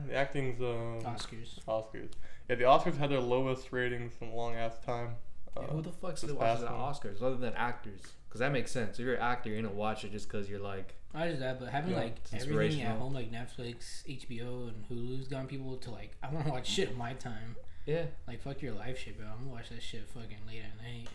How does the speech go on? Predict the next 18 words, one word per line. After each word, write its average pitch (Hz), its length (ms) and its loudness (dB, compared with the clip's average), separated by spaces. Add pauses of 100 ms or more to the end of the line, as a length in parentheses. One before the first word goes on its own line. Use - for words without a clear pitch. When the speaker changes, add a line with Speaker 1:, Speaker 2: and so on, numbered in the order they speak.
Speaker 1:
No, 135 200 6
but 135 60 8 (240)
I, - 80 2
I, - 40 2
what 139 200 6
I - 40 0
think 190 160 2
it 127 60 2
is, 131 140 2
is 120 100 -2
that 117 200 2
people 127 560 0 (560)
spent 147 200 0
a - 20 0
lot 143 140 4
of - 40 -4
controversy 120 640 2
with, 110 300 -2